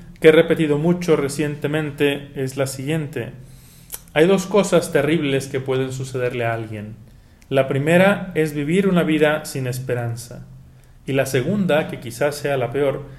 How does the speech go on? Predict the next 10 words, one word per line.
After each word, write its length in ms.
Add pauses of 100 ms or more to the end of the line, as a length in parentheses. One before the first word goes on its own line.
(200)
es 280
creer 560
en 120
una 180
esperanza 640
sin 260
fundamento". 800 (680)
Una 140
esperanza 840 (680)
hueca, 560